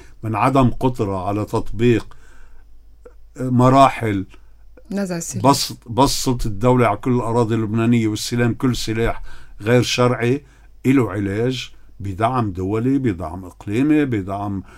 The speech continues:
Speaker 1: آه، قوة
Speaker 2: لما
Speaker 1: جديدة.
Speaker 2: تحكي دعم دولي، شو يعني؟ آه، جيوش تانية تدخل تساعد الدولة اللبنانية؟
Speaker 1: ما بدها جيوش، بده الجيش اللبناني شوية تدريب وتجهيز إضافي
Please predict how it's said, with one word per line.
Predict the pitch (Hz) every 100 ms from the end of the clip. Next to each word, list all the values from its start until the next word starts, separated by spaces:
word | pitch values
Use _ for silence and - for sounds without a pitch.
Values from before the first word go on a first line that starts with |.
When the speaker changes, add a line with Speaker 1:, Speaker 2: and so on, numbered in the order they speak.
| - - -
Speaker 1:
آه، | 110 104 104 107 110 - - - - - -
قوة | 160 165 151
Speaker 2:
لما | 123 135
Speaker 1:
جديدة. | 127 151
Speaker 2:
تحكي | - 349 349 -
دعم | 240 269 247
دولي، | 240 247 190
شو | 196 254
يعني؟ | 226 170 165 - 190
آه، | 180
جيوش | 175 202 214 220 -
تانية | 208 196 190
تدخل | 190 196 - 196
تساعد | - 190 190 185
الدولة | 180 175 180 175 196 196
اللبنانية؟ | 185 180 185 -
Speaker 1:
ما | 175
بدها | 165 135
جيوش، | 113 95 117 117 104 - - - -
بده | 110 104
الجيش | 110 95 139 147 131
اللبناني | 120 113 107 139 135 110 117 123 - - 127
شوية | - 127 135 120 -
تدريب | - 117 131 135
وتجهيز | 107 104 123 95 120 131 117
إضافي | 117 107 120 123 127 131